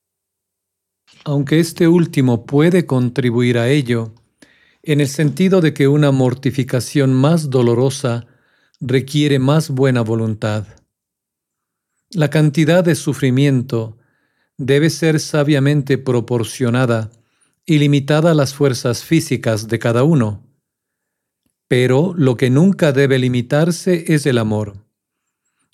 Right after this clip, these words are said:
el espíritu de generosidad con que realizamos cada acto de sacrificio. Desde este punto de vista,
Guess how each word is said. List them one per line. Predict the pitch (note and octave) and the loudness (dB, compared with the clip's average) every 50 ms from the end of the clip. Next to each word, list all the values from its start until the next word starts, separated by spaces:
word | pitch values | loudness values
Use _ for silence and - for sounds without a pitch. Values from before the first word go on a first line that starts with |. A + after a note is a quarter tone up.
| _ | _
el | - C#3+ C3 C3+ | -2 0 2 2
espíritu | B2+ C3+ - - - E3 E3 E3 F3 E3+ - D#3 | 0 -2 -4 -4 -2 0 2 2 0 0 0 0
de | D3+ C3+ | 0 0
generosidad | - - C#3 B2+ B2 A#2+ A#2 G#2+ - - B2 A2 A#2 A#2 B2 C#3+ C#3 - - - _ _ _ _ _ _ _ | 0 0 0 0 2 0 0 -2 -2 -4 -4 -2 0 0 -2 -2 -4 -8 -16 -20 _ _ _ _ _ _ _
con | - D3 C#3+ C3+ C#3 | -2 -2 0 0 0
que | D#3 D3 D#3 G#3 F#3+ | 0 0 0 0 -2
realizamos | D#3 B2+ B2+ C3+ C3+ C3+ C3+ C3+ C3 - - D#3+ D3+ D3+ D3+ C3+ - | -4 0 2 2 2 2 2 0 -2 0 0 0 2 2 0 -2 -4
cada | - - D#3 C#3+ C#3+ C3+ C#3 D3+ | -2 -2 0 2 2 2 2 2
acto | D#3 D3 C#3+ - C3 A#2+ | 0 -2 -4 -4 -4 -2
de | A#2 A2 | -2 -4
sacrificio. | - - A#2 G#2 - A2+ G#2+ G#2 - A2+ G#2 - - A#2 A2 G#2+ G#2+ G#2 - _ _ _ _ _ _ _ _ _ _ _ _ _ _ _ _ _ _ | -4 -6 -6 -6 -4 -4 -4 -4 -4 -6 -6 -6 -6 -6 -6 -6 -8 -10 -14 _ _ _ _ _ _ _ _ _ _ _ _ _ _ _ _ _ _
Desde | - D3 D3+ D#3 C#3 D#3+ F3 | -2 0 0 2 2 2 0
este | F#3 F3+ - F#3 | 0 0 -2 -2
punto | C#3+ - D#3 D#3 D3+ D#3 D3 B2+ | 0 0 0 0 0 0 0 0
de | B2+ A#2 | 0 0
vista, | C3+ B2+ - - - - A#2+ A#2 A2+ G#2+ | 0 -2 -4 -6 -8 -6 -6 -6 -6 -8